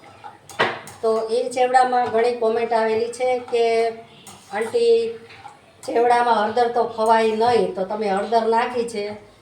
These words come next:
તો અમારે તો બધાય હળદર ખાય છે, તો તમે સ્કીપ કરી નાખજો જો ન ખાતા હોય તો. બાકી અમે તો બધાય હળદર સૂકી ભાજીમાં છે કે ખીચડી બનાવીએ કે સ-,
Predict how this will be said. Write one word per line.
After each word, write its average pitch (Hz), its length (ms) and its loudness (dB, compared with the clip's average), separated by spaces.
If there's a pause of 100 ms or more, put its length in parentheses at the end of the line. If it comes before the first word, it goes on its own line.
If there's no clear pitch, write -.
(160)
તો 214 360 0
અમારે 247 380 0
તો 254 100 -2
બધાય 247 300 2
હળદર 233 320 0
ખાય 262 300 0
છે, - 280 -2 (880)
તો 240 80 -2 (460)
તમે 254 380 0 (440)
સ્કીપ 254 280 -4
કરી 285 220 2
નાખજો 226 420 0
જો 220 200 0
ન 254 160 -2
ખાતા 208 360 -4
હોય 196 260 -4
તો. 262 240 -2 (840)
બાકી 226 280 0
અમે 233 200 0
તો 240 100 -4
બધાય 233 280 2
હળદર 226 320 2
સૂકી 233 300 -6
ભાજીમાં 214 500 0
છે 214 300 -4
કે 208 180 -6
ખીચડી 214 380 -4
બનાવીએ 208 500 -2
કે 202 200 -8
સ-, 202 280 -4